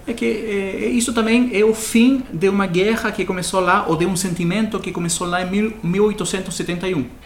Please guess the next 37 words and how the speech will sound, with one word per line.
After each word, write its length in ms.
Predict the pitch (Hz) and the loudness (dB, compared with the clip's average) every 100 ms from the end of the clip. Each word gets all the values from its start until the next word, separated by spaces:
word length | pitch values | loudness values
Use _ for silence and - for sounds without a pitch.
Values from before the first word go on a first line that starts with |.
| - | -14
né? 160 | - 123 | -6 -4
Com 100 | 139 | -2
a 100 | 135 | -2
Guerra 240 | 123 135 | 0 -2
Franco-Prussiana, 680 | 131 135 127 120 123 165 165 | -2 -4 -4 -6 -6 -2 0
onde 120 | 123 | 0
a 60 | 120 | -2
França 340 | - 131 127 | -4 -4 -4
perde, 500 | - 123 165 160 117 117 - - - - - - - | -4 -2 -2 -4 -8 -12 -18 -20 -20 -20 -20 -14 -6
é, 600 | 120 117 113 110 107 - - - - - - - - | -2 0 0 -2 -4 -10 -16 -20 -20 -20 -20 -14 -4
a 100 | 127 | 0
guerra, 600 | 120 120 135 - 226 - | 2 0 -2 -4 -6 -6
né? 140 | 120 120 | -4 -4
De 80 | 131 | -2
forma 240 | 127 123 | 0 2
humilhante, 580 | 127 143 120 110 120 156 | 2 2 2 0 -2 -2
em 40 | |
alguns 320 | 127 123 131 123 | -2 0 0 0
meses 420 | 113 147 160 113 | 0 0 -2 -6
de 80 | 113 | -6
batalha, 560 | 113 113 113 131 113 | -6 -6 -4 -4 -4
a 60 | 110 | -6
França 260 | - 117 | -6 -8
será 200 | 113 117 | -4 -4
derrotada, 440 | 113 110 117 135 170 | -2 -2 0 -2 0
e 80 | 135 | -4
a 40 | |
França, 640 | - 160 170 - 127 127 135 | -2 -4 -4 -4 -4 -4 -8
é, 320 | 127 120 120 | -6 -6 -4
no 100 | 117 | -4
contexto 380 | 123 117 147 139 | -2 -2 0 -2
do 60 | |
século 260 | 123 143 123 | -6 -4 -4
dezenove, 460 | 117 123 151 120 - | -2 -2 0 -2 -2
era 160 | 156 190 | -2 -2
uma 140 | 123 | -2
potência, 480 | 123 - - - | -4 -8 -10 -12